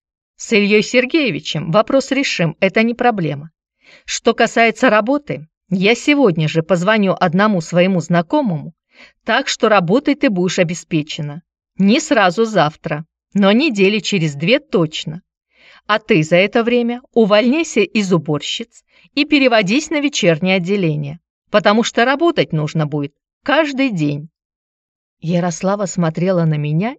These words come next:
и не верила своим глазам. Собственно, если говорить, не кривя душой, я делала это не только из чувства альтруизма. Одному моему знакомому,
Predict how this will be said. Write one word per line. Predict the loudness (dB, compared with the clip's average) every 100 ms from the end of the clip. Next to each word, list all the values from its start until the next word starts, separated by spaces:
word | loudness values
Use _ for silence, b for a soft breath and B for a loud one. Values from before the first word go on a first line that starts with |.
| -8
и | -6
не | -2
верила | 0 0 0 -2
своим | -4 -4 -2 -2
глазам. | -2 -4 -4 -8 -10 -12 _ _ _ B B B B
Собственно, | -10 -2 -2 -2 -4 0 0
если | 0 -2 -2 -4
говорить, | 0 0 0 -2 -6 -2
не | -2
кривя | 0 -2 -2 -2
душой, | -4 -6 -6 -6 -6 b b b
я | 0 2
делала | 2 2 2 2
это | 0 -2 0
не | -2 -2
только | -2 -2 -2 -4
из | -4
чувства | -6 -6 -6 -4 -4
альтруизма. | -2 -4 -4 -2 -2 -2 -6 -12 -12 _ _ _ _ _ -6 -2
Одному | 2 2 2 0
моему | 0 0 0
знакомому, | -2 -2 -2 -2 -2 -2 -6 -10